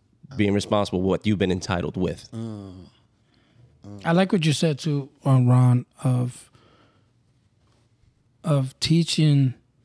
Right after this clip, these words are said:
Speaker 3: your son the when and the where, um, especially because of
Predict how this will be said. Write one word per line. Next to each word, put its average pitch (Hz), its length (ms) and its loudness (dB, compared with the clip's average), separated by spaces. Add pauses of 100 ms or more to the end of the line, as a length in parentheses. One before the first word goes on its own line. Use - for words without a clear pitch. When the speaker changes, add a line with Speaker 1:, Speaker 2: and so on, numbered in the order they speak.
(340)
Speaker 3:
your 135 260 0
son 120 640 0 (960)
the 139 100 2
when 143 200 4
and 135 160 2
the 123 60 0
where, 120 420 -6 (1080)
um, 131 400 -2 (480)
especially 165 540 -2
because 135 360 -4
of 123 260 -8